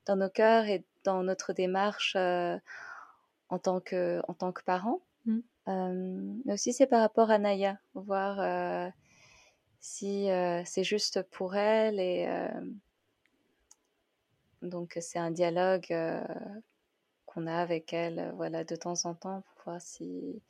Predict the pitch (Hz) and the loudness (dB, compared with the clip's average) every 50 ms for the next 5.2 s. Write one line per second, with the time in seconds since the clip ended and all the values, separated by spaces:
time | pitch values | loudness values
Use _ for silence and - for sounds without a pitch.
0 | _ _ _ _ _ _ _ - 165 - 165 165 - - 165 - - 180 180 175 | _ _ _ _ _ _ _ -16 -12 -10 -10 -10 -6 -8 -8 -6 -4 -4 -2 -2
1 | - - - - - 170 170 165 180 180 175 - _ - - - 175 170 170 175 | -4 -8 -10 -14 -12 -10 -10 -8 -8 -8 -10 -12 _ -12 -4 -2 -2 0 0 0
2 | 170 170 170 175 165 - 180 180 180 180 185 180 180 175 175 180 - - 170 - | -2 -2 -2 -4 -6 -4 -4 -4 -4 -4 -4 -4 -4 -4 -4 -4 -6 -8 -6 0
3 | 285 254 214 - - - 240 - - 220 208 - _ _ _ _ _ _ _ _ | 0 0 0 0 -2 -6 -4 -4 -2 -4 -6 -6 _ _ _ _ _ _ _ _
4 | _ _ _ _ - 185 185 175 170 170 - _ _ _ _ _ _ _ _ - | _ _ _ _ -8 -6 -6 -6 -6 -8 -10 _ _ _ _ _ _ _ _ -4
5 | 262 240 226 220 | -2 0 0 -2